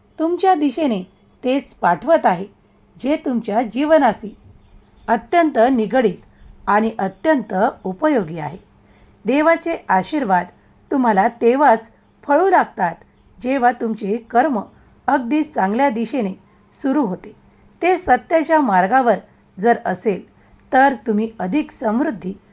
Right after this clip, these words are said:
ऐश्वर्य आणि आनंद प्राप्त करता. कधीकधी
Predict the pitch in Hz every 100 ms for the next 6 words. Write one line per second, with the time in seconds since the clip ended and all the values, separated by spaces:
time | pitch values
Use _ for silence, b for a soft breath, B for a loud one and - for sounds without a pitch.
0 | b b - 226 220 - 277 196 214 b
1 | b _ 214 226 233 - 196 208 311 254
2 | 202 294 - 214 269 - - - 170 -
3 | - _ b b b - 247 339 370 320
4 | 311